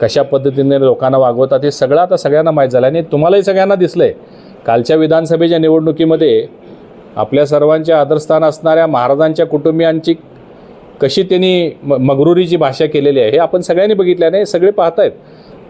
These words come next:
त्यामुळे येणाऱ्या निवडणुकीमध्ये, यामध्ये, गोकुळमध्ये आपल्याला एक वेगळं चित्र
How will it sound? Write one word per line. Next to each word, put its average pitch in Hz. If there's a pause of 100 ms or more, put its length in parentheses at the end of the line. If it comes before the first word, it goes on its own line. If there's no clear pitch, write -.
त्यामुळे 170
येणाऱ्या 180
निवडणुकीमध्ये, 180 (460)
यामध्ये, 156
गोकुळमध्ये 151
आपल्याला 151
एक 156
वेगळं 143
चित्र 156